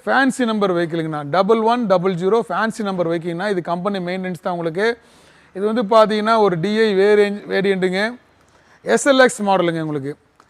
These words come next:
இதுல வந்து பாத்தீங்கன்னா, பவர் ஸ்டீரிங், பவர் விண்டோ எல்லாம் வந்துரும். அதுபோக வந்து பாத்தீங்கன்னா,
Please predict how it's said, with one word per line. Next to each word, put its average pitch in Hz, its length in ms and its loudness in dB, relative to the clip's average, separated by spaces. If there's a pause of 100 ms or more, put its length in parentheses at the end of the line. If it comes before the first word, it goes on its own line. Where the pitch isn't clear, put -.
(420)
இதுல 214 260 2
வந்து 226 100 0 (100)
பாத்தீங்கன்னா, 214 600 2 (100)
பவர் 208 360 2
ஸ்டீரிங், 220 280 2
பவர் 196 180 4
விண்டோ 196 160 0
எல்லாம் 185 220 2
வந்துரும். 214 360 0 (120)
அதுபோக 202 380 2
வந்து 208 100 0
பாத்தீங்கன்னா, 202 320 0